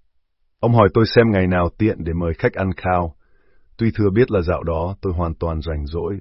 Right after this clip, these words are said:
vô công rồi nghề. Việc hỏi ý, tôi như vậy chẳng qua chỉ là một lối làm lành mà thôi. Tôi không sao tránh khỏi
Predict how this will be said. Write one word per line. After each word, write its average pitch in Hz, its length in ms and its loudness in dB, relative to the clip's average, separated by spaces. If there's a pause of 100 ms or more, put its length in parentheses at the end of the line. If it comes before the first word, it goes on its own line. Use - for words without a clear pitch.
(120)
vô 90 220 -4
công 87 260 -4
rồi 76 180 -8
nghề. 78 220 -8 (840)
Việc 95 140 0
hỏi 92 240 2
ý, 104 160 0 (480)
tôi 107 160 6
như 110 160 4
vậy 95 180 4 (200)
chẳng 82 220 -4
qua 90 300 4
chỉ 82 160 -8
là 76 140 -6
một 76 200 -8
lối 82 220 -2
làm 90 220 0
lành 78 300 -6
mà 71 160 -8
thôi. 85 260 -6 (1300)
Tôi 104 120 4
không 110 160 2
sao 104 220 6
tránh 101 240 2
khỏi 80 340 0